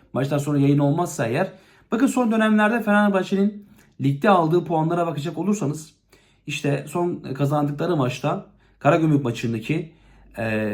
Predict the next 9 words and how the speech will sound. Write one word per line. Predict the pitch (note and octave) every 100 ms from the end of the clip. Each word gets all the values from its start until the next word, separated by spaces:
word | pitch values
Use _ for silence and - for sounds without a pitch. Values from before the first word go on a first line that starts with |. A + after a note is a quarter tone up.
| G#2+ A2
verilmeyen, | D#3+ F#3+ C#3 C3+ D#3+ C3
rakibe | C3+ D#3+ C#3+
verilmeyen | D#3+ D3 B2
penaltı | - F3 C#3
sonrası | - A2+ G#2+ - A3 - - _ -
yapılan | F#3+ F#3+ G#3+
algıya | E3+ D#3+ E3+ D3
bakın. | C#3 A2 - - _ _ -
Ve | E3 F#3+